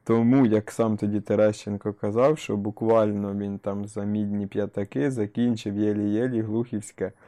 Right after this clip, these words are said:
училище, але через, е, схильність до підприємництва, через,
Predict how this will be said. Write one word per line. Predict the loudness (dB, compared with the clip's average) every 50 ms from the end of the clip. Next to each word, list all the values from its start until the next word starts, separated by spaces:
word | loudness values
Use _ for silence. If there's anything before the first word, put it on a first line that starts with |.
| _ -20 _ _ _ _
училище, | -8 -8 -8 -6 -2 2 2 4 4 2 0 -2 -2 -4 -2 -2 -2 -2 -4 _ _ _ _ _ _ _ _ _ _ _ _ _ _ _ _ _ _
але | -2 0 2 4 4 6 6 4 4 2 0 -4 -8 -12
через, | -4 0 2 2 4 2 0 0 -2 -6 -8 -6
е, | -2 -2 0 -2 -2 -4 -8 -14 _ _ _ _ _ _ _ _ _ _ _ _ _ _ _ _ _ _ -14 -14
схильність | -14 -12 -12 -4 0 0 2 2 2 0 -2 -4 -6 -6 -6
до | -6 -6
підприємництва, | -4 -6 -8 -8 -8 -6 -4 -2 0 0 2 2 2 2 0 -2 -4 -4 -6 -8 -10 -10 -2 2 2 2 2
через, | 0 -4 -6 -4 -2 -2 -4 -4 -8 -14